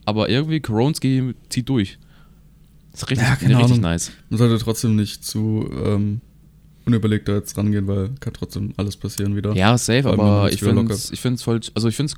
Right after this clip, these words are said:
Speaker 1: cool jetzt. Also so wie es jetzt ist, find ich's in Ordnung. Wo jetzt bei uns in München ist jetzt die Gastro aufgemacht.
Speaker 2: Ja, wird auch nicht mehr so viel drüber geredet.
Speaker 1: Ja, die
Speaker 2: Ja.
Speaker 1: Außengastro ist jetzt offen. Ähm, ich glaub, du kannst shoppen gehen ohne Termin und sowas. Also so für mich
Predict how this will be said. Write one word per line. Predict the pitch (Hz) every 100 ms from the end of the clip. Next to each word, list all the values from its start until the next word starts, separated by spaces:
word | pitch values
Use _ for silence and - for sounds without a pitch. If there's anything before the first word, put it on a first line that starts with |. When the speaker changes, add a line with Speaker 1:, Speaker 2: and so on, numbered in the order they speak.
| -
Speaker 1:
cool | 170
jetzt. | 104
Also | - 113
so | 123 165
wie |
es | 160
jetzt | 143 165
ist, | 151
find | - 147
ich's | 139
in | 101
Ordnung. | 98 101 95 101
Wo |
jetzt | 110 - - - -
bei | 110
uns | 113 120
in | 104
München | 113 135 110
ist | 101
jetzt | 98
die | -
Gastro | 110 127 -
aufgemacht. | 135 151 - 139
Speaker 2:
Ja, | 135
wird | 139
auch | 196
nicht | 220
mehr | -
so | 190
viel | 170 185
drüber | 160 139
geredet. | 117 107 127 127 -
Speaker 1:
Ja, | - 113
die |
Speaker 2:
Ja. | 110
Speaker 1:
Außengastro | 113 143 165 143 147 - 147
ist | 143
jetzt | 143 -
offen. | 135 - 143 135 139 139 - - - - - -
Ähm, | 101 101 101 98 95 95
ich | -
glaub, | 110 104
du |
kannst | - 110 110
shoppen | 113 - 123
gehen | 110 101
ohne | 107 123
Termin | 120 107 101 131
und | 156
sowas. | 147 151 170 185 - - - - - - - - - - - 123 -
Also | 143 139
so | 127 151 185
für | 170
mich | 135 139 196